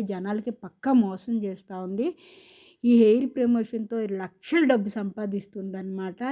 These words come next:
జనాలను కూడా బాగా ముంచేస్తుంది. ఇలా దీని వేషాలు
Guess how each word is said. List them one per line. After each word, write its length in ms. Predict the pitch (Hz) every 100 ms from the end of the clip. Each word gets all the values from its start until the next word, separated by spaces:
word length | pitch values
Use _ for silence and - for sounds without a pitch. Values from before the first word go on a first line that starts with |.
| 233
జనాలను 480 | 202 196 220 220 208
కూడా 220 | 208 208 180
బాగా 380 | 185 196 214 269
ముంచేస్తుంది. 880 | 208 190 175 214 202 - 190 190 254 440 - _ _ _ _ _ _ _ _ _ _ _ _ _ _ _ - _ -
ఇలా 240 | 214 226 208
దీని 260 | 196 220 214 185
వేషాలు 800 | 190 170 196 240 294 277 254